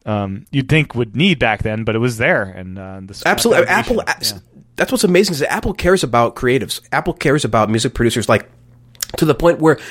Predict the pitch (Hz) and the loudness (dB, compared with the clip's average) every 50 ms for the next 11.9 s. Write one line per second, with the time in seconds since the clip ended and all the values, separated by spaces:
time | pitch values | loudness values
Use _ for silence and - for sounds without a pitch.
0 | - - - 143 143 - 170 165 151 - 156 139 - - - - - - 117 123 | -6 -2 -2 0 0 0 0 2 2 2 2 0 -2 -6 -18 -16 -6 -2 0 0
1 | - - 131 127 120 147 170 165 143 123 151 139 - - 143 120 - - - 135 | 2 2 2 2 2 2 2 2 2 0 0 -4 -2 -2 -2 -2 -2 -2 0 0
2 | 131 139 127 - - 120 107 113 110 117 113 107 139 135 107 - - - 147 135 | 0 0 -2 -2 -2 -4 -2 0 0 0 0 0 0 -2 -2 -2 -2 -2 -2 -2
3 | 143 - 143 - 131 147 156 143 143 120 - - 131 123 117 117 107 120 - 175 | 0 0 -2 0 0 0 0 0 -2 -4 -2 0 0 0 2 0 0 0 -2 -2
4 | - - 170 151 - - - - - 139 131 143 143 127 127 131 135 127 120 113 | -2 -4 -6 -6 -6 -12 -10 -4 0 0 2 2 0 0 0 0 0 0 0 0
5 | - - 127 113 - - - 143 131 127 135 131 131 - - - 113 107 95 - | -2 -4 -4 -4 -4 -2 0 0 2 2 2 0 0 0 -2 0 0 0 0 0
6 | - 110 104 104 - - - 104 101 98 95 104 - - 104 104 101 101 120 156 | 0 0 0 0 -2 -2 -2 -2 0 0 0 -2 -4 -6 -8 -6 -2 2 2 2
7 | 135 - - - - 131 127 117 - 123 110 - - 123 113 110 101 - - - | 2 2 -2 -2 0 2 2 2 4 2 0 0 2 2 2 2 0 -4 -12 -16
8 | - - - _ - - 120 110 98 104 127 127 120 107 - - 147 135 127 123 | -16 -18 -16 _ -4 -2 -2 0 0 0 2 2 2 2 0 0 0 0 0 0
9 | 110 - - 113 107 104 120 127 120 101 95 95 98 85 - - - - - - | 0 -2 -2 -2 -2 0 0 2 0 0 -2 -4 -6 -6 -6 -8 -8 -8 -12 -18
10 | - - _ - 123 127 123 123 120 113 147 156 - 135 127 151 151 127 - - | -20 -10 _ 0 2 2 2 2 2 2 0 2 4 4 4 4 2 2 0 -2
11 | - 143 127 - - 120 - - 92 - - 131 120 95 87 80 - | -4 -4 -2 0 0 0 0 -2 -4 -2 0 0 0 0 -2 -6 -8